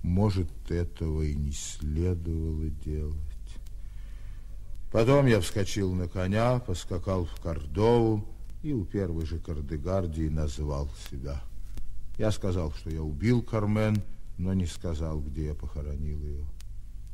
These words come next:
Отшельник был святой человек. Он помолился за неё.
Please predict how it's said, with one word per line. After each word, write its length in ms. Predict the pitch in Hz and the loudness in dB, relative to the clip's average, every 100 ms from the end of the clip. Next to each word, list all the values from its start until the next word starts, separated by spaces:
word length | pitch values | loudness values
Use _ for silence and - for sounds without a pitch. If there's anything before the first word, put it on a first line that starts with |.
| - - | -8 -6
Отшельник 640 | 87 - 98 87 82 78 | -6 -2 0 0 0 -2
был 200 | 71 76 | -4 -6
святой 540 | - 71 69 - 69 | -6 -8 -8 -6 -6
человек. 680 | 69 - 69 69 69 82 90 - - - - - - - - - - - - - - - | -6 -8 -6 -6 -2 0 0 -2 -6 -6 -4 -4 -4 -6 -6 -8 -8 -10 -10 -12 -10 -4
Он 160 | 127 95 | -4 -2
помолился 1000 | 80 78 76 73 92 92 92 - - 82 | -2 0 0 2 4 4 0 -6 -4 -2
за 140 | 80 | -2
неё. 600 | 80 80 78 78 80 | 0 0 0 0 0